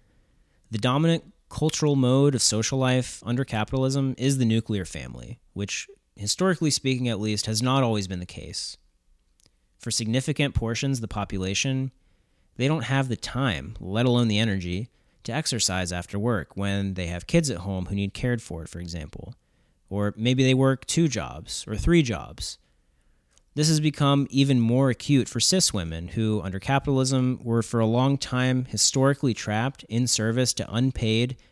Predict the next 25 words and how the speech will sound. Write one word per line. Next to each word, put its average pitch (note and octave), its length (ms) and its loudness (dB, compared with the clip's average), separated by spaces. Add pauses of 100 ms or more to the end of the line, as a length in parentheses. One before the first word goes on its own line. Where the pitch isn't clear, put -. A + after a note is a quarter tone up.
(100)
pressured B2 420 -2
productive A2+ 480 0
obligations F#2+ 800 -2
like F#2 260 -2
domestic A#2 480 -2
labor A2+ 540 2 (420)
in - 60 -6
the F2+ 60 -8
form G2+ 200 -4
of F2 100 -10
housework, A2+ 760 2 (320)
raising F#2+ 320 -4
children, A#2 560 2 (260)
all F3 460 6
while C#3 280 4
relying A2+ 520 0
on G2 260 -2
men C#3 380 0 (240)
for G2+ 260 -2
access A#2 500 0
to G2+ 120 -6
wealth F#2 580 -4
and F#2+ 300 -2
therefore F#2+ 320 -2
power. A#2 540 -2